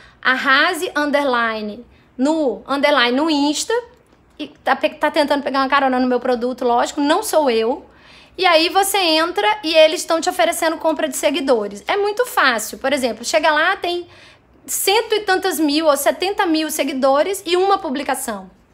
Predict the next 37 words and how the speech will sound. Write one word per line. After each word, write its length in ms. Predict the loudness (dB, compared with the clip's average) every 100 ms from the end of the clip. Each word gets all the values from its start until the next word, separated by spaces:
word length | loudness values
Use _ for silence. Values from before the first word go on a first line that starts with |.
| _ -6
Isso 220 | -4 -2
aí 160 | 0
é, 380 | 0 -2 -2 -4
é 40 | -2
compra 320 | -2 -2 -4
de 80 | -8
seguidor? 560 | -6 2 2 2 -6 -20 -20 -20 -2
Totalmente, 580 | 0 2 4 4 4 2
porque 200 | -2 0
não 120 | 0
tem 140 | 2 2
milagre. 580 | 4 4 2 -2 -6 -4
As 160 | -4
pessoas, 440 | 0 0 2 0 2
elas 240 | 2 2
vão 200 | -2 -2
chegando 520 | 0 -2 0 0 2
e 60 | 4
elas 180 | 2 2
vão 140 | -4
ficando, 800 | -6 -6 -8 -2 0 0 0 0
mesmo 300 | 2 2 0
que 80 | -4
você 180 | -6 -4
use 180 | 0
automação, 800 | 0 0 -4 -4 -2 0 0 -2 -8 -20 -20 -2
elas 240 | 4 4 4
só 160 | 0
vão 240 | 0 0 0
te 160 | 0
seguir 500 | -4 -6 -6 -2 -2
se 120 | -2 -2
você 240 | -2 -2
tiver 260 | -2 0 2
conteúdo, 680 | 0 2 2 0 -4 -8 -4
conteúdo 420 | -4 -2 -4 -4
bom 360 | 2 2 2